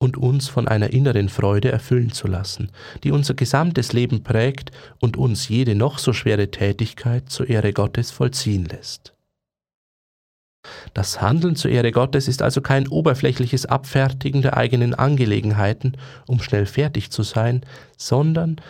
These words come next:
um dadurch Gott zu verehren und zu erfüllen, was er für uns vorsieht, ganz nach dem Vorbild Jesu, nicht einfach nur etwas zu tun,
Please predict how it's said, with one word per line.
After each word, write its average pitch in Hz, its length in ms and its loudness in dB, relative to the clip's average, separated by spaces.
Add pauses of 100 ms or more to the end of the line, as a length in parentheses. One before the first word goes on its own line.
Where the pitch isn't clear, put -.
(160)
um 131 160 2
dadurch 151 500 0
Gott 147 400 0
zu - 160 0
verehren 123 540 0 (240)
und 143 180 0
zu - 140 -2
erfüllen, 143 680 0
was 110 200 -2
er 135 220 2
für 143 180 -2
uns 120 240 0
vorsieht, 131 720 -2 (380)
ganz 170 320 2
nach 127 180 2
dem 110 160 0
Vorbild 104 480 0
Jesu, 131 480 0 (540)
nicht - 320 -2
einfach 120 400 0
nur 110 160 2
etwas - 320 -4
zu - 160 -8
tun, 123 440 -2